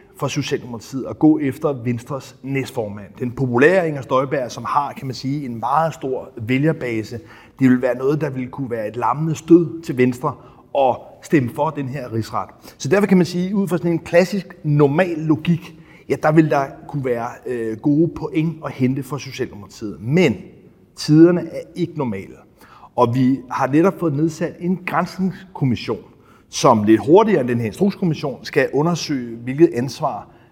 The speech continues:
statsminister Mette Frederiksen har haft, og en række andre ministre har haft i forbindelse med den her minkmasseaflivning. Og det er klart, at Socialdemokratiet bliver nødt til at veje flere ting ind,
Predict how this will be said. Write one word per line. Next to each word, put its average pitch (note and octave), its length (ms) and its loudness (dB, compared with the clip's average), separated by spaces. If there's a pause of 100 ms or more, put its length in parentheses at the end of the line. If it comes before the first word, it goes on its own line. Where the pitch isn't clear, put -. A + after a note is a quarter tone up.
(440)
statsminister B2+ 480 -2
Mette G2 200 -12
Frederiksen E3 640 -2
har A#2+ 160 -2
haft, C3 320 -2 (120)
og C3 120 4
en A#2 160 0
række C#3 280 2
andre B2 260 -6
ministre C3 380 -4
har - 80 -6
haft A#2 280 -4
i - 40 -12
forbindelse D3+ 540 -2 (360)
med B2 120 -6
den C3+ 160 -4
her D3 220 -2 (300)
minkmasseaflivning. G2+ 1400 -2 (420)
Og A2 120 -2
det C3+ 60 4
er C3 40 6
klart, F3+ 280 4
at D3+ 100 -2
Socialdemokratiet D#3 880 0
bliver C3 160 -2
nødt E3 220 2
til F#3 100 -2
at D3+ 140 -2
veje A#2 240 0
flere E3 280 4
ting D#3+ 360 -6
ind, D#3+ 140 -4